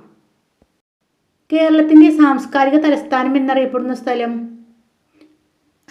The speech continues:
ആൻസർ തൃശ്ശൂർ. ദ്രോണാചാര്യ അവാർഡ് നേടിയ ആദ്യ മലയാളി ആര്?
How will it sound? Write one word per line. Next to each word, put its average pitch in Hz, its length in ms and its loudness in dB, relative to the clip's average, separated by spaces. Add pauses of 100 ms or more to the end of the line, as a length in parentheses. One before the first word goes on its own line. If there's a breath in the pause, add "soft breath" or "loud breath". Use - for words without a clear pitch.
ആൻസർ 202 240 -6 (240)
തൃശ്ശൂർ. 233 420 -4 (1400)
ദ്രോണാചാര്യ 294 680 4 (100)
അവാർഡ് 254 340 0
നേടിയ 247 260 -4 (120)
ആദ്യ 233 240 -6
മലയാളി 254 420 -2 (100)
ആര്? 233 240 -4